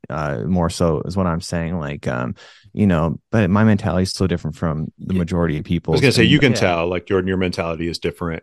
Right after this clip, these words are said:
Speaker 2: It, it,
Speaker 3: And that's
Speaker 2: and,
Speaker 3: for
Speaker 2: and
Speaker 3: anything you do, <laughs> you
Speaker 2: Correct.
Speaker 3: know?
Speaker 2: I was gonna
Speaker 1: Yeah.
Speaker 2: say that's, that's your life, and that's good because you're a driver. You're a push, you push yourself. Like, not, uh, n-, not saying you don't,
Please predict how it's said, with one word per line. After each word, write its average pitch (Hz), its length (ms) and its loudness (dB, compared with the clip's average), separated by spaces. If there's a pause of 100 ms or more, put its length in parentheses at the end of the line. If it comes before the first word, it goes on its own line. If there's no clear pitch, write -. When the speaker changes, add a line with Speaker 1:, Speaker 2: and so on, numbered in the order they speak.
(140)
Speaker 2:
It, 98 180 -4
it, 104 140 0
Speaker 3:
And 160 100 0
that's 185 140 2
Speaker 2:
and, - 40 -2
Speaker 3:
for 156 120 2
Speaker 2:
and 147 80 0
Speaker 3:
anything 139 340 0
you 104 140 -6
do, - 200 -10
<laughs> - 60 -20
you 113 240 -6
Speaker 2:
Correct. 143 300 2
Speaker 3:
know? 104 260 -2
Speaker 2:
I 110 80 6
was 107 140 4
gonna 110 140 6
Speaker 1:
Yeah. - 20 4
Speaker 2:
say 82 340 -2
that's, 90 300 -4
that's - 260 -2
your 104 100 0
life, 107 420 2
and 107 140 0
that's 127 220 2
good 92 500 2
because 87 280 -8
you're 98 120 2
a 92 60 2
driver. 95 500 -2 (320)
You're 87 120 -2
a - 20 -6
push, 92 240 -2
you 101 140 -6
push 101 200 -2
yourself. - 380 -6 (220)
Like, 110 200 -2 (160)
not, 98 300 -2 (100)
uh, 98 40 -8
n-, 98 240 -8 (420)
not 101 140 -2
saying 90 180 -4
you 82 60 -4
don't, 82 260 -4